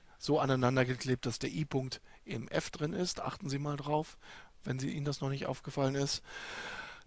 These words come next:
Diese ganze typografische Information lässt sich einmal einfangen und dann kann man einfach für, für jede,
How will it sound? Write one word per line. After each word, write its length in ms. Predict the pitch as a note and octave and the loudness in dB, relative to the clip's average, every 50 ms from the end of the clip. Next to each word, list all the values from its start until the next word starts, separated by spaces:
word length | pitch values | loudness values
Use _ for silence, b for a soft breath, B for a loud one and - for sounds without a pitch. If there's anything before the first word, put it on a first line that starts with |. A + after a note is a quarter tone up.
| - | 4
Diese 160 | E3+ F3 F#3 | 6 6 8
ganze 260 | F3 F#3+ F#3+ F#3 G3+ F3 | 8 8 8 6 4 2
typografische 680 | F#3+ F#3+ E3 D#3 C#3+ D3+ D#3 D#3+ E3+ E3+ D#3+ D3+ D#3+ | 2 2 2 4 6 8 8 8 8 4 0 2 0
Information 720 | - - - - D#3 D3 - D3+ C3+ B2+ B2 - C#3 C3 | 0 -2 -2 -4 -2 0 2 2 2 2 2 2 2 2
lässt 200 | B2+ A#2+ A2+ - | 2 2 0 0
sich 200 | - B2 A2 - | -2 -4 -4 -2
einmal 420 | - B2 C3 C#3 C3+ A#2+ A2+ A2 F#2+ | 0 0 2 2 2 2 2 2 4
einfangen 680 | - B2+ D#3+ G3+ G3+ - G#3+ A3 A#3 B3 C4+ C#4+ C#4+ - B B B B B B B B B B - - - _ - - _ - - _ _ - - - - B B B B B B B B B B B B B B - | 4 4 4 4 4 4 4 4 6 4 4 2 0 -2 B B B B B B B B B B -20 -20 -20 _ -20 -20 _ -20 -20 _ _ -20 -20 -20 -18 B B B B B B B B B B B B B B 0
und 200 | - D3+ D#3 D#3 | 2 4 8 8
dann 320 | D3 D3 D3 D3 D3+ D3+ B B B B B B B B - - | 8 8 8 4 0 -2 B B B B B B B B -6 0
kann 200 | - - D3+ D#3 | 4 6 6 8
man 140 | E3 D#3+ | 6 6
einfach 800 | D3 - B2 C3 D3 C#3 - - D#3+ D#3+ E3 E3+ - - - - - - - - - - - - - - - - - - - - - | 4 4 2 2 2 0 2 4 6 6 6 4 2 -6 -8 -10 -12 -14 -16 -18 -20 -20 -20 -20 -20 -20 -20 -18 -18 -16 -16 -14 -6
für, 560 | - - C3+ C3 C3 C3 B2+ B2 B2 A#2+ A#2 | -2 2 4 6 8 8 8 8 8 6 4
für 360 | - - - - - C3 A2+ | 2 -4 -8 -2 0 2 2
jede, 720 | A2+ A2 A2+ A#2+ B2+ C#3+ E3 F3+ F#3+ G3 G3+ G3+ G#3 G#3 | 2 2 0 2 4 4 4 6 6 6 6 6 4 2